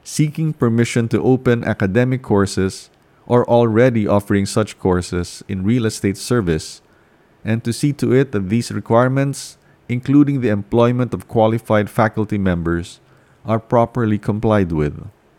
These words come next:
J. Promulgate, administer, and enforce rules and regulations necessary in carrying out the provisions of this act. K. Supervise and regulate the registration,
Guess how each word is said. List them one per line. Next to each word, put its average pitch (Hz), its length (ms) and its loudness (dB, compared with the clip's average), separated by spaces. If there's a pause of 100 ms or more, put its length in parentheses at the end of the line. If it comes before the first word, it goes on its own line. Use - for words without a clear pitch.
(2000)
J. 101 460 -2 (580)
Promulgate, 131 640 2 (240)
administer, 110 880 0
and 104 120 -2
enforce 107 600 -2
rules 127 340 0
and 101 100 -4
regulations 92 920 0 (520)
necessary 117 800 0
in 98 140 -4
carrying 113 420 2
out 101 240 0
the 98 80 -2
provisions 98 600 -2
of 87 100 -2
this 85 240 -4
act. - 380 -8 (1120)
K. 101 380 0 (440)
Supervise 139 720 0
and 113 140 -2
regulate 113 460 2
the 98 100 0
registration, 110 1000 -2